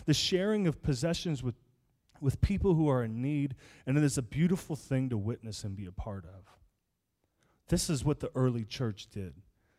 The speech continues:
This is what we should strive for. Sure, not every believer sold every possession that they had, but we should all ascribe to support, support and care for one another when we're in need.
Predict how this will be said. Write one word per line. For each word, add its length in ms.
This 200
is 140
what 180
we 120
should 200
strive 520
for. 240
Sure, 360
not 360
every 380
believer 500
sold 420
every 260
possession 640
that 160
they 160
had, 460
but 80
we 140
should 300
all 320
ascribe 720
to 80
support, 680
support 520
and 140
care 300
for 160
one 220
another 320
when 200
we're 160
in 180
need. 300